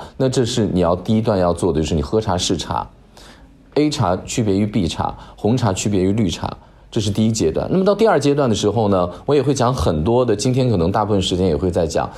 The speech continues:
就是茶会给我们带来多么大的精神享受，这是我们精神上瘾的一个最重要的原因。有一本书叫《上瘾五百年》，它里面讲酒，包括讲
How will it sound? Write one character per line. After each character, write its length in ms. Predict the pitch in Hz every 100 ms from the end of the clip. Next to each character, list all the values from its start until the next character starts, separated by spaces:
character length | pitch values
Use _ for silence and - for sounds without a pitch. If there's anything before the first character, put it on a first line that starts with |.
| - -
就 100 | 131
是 60 |
茶 180 | - 127
会 140 | 190
给 80 | 143
我 80 | 147
们 120 | -
带 120 | 135 113
来 100 | 117
多 200 | 170 180
么 140 | 156
大 240 | 120 120
的 120 | 95 76
精 200 | 185 202
神 160 | 90
享 180 | 82 - -
受， 220 | 73 - - - - -
这 140 | 214
是 120 | 208
我 100 | 160
们 80 | 98
精 260 | - 208 208
神 180 | 104
上 300 | 113 - 113
瘾 160 | 82 69
的 80 | 82
一 100 | 90
个 80 | 104
最 200 | 135 101
重 160 | 101
要 120 | 82
的 80 | 71
原 280 | 67 69 62
因。 160 | 73 71 - - -
有 80 | 165
一 40 |
本 120 | 170
书 160 | 123 160
叫 100 | 160
《上 200 | 147 151
瘾 140 | 98 82
五 100 | 113
百 160 | 92
年》， 320 | 73 73 71 76 - - - - - - - - -
它 140 | 139
里 60 | 131
面 120 | 123
讲 240 | 127 113 127
酒， 340 | 101 - - - - - - - - - - - - -
包 160 | 123
括 160 | 120 117
讲 340 | 90 67 55